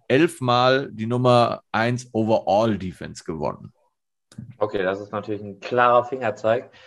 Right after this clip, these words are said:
Speaker 2: Ich
Speaker 1: Ja.
Speaker 2: sehe tatsächlich, äh, Buffalo auch vorne, knapp,
Speaker 1: Mhm.
Speaker 2: knapp vorne.
Speaker 1: Mhm.
Speaker 2: Ich glaub, dass, äh, Mac, also Mac Jones, äh, macht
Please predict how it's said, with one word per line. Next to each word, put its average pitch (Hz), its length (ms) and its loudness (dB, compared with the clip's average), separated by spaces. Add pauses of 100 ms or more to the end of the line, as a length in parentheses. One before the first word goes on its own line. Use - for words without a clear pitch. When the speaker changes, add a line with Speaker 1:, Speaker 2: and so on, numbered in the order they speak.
(180)
Speaker 2:
Ich 147 120 -4
Speaker 1:
Ja. 180 80 4
Speaker 2:
sehe 170 120 4
tatsächlich, 156 760 -2
äh, 131 340 6
Buffalo 127 640 2
auch 131 220 4
vorne, 123 500 0 (220)
knapp, 135 300 0
Speaker 1:
Mhm. 127 240 -2 (160)
Speaker 2:
knapp 135 300 -4
vorne. 151 540 2 (160)
Speaker 1:
Mhm. 127 380 2 (180)
Speaker 2:
Ich 131 200 -2
glaub, 139 300 4
dass, 131 220 4
äh, 127 320 8
Mac, 123 280 0 (100)
also 104 340 2 (140)
Mac 104 240 0
Jones, 117 340 -4 (120)
äh, 92 420 2
macht 101 440 -4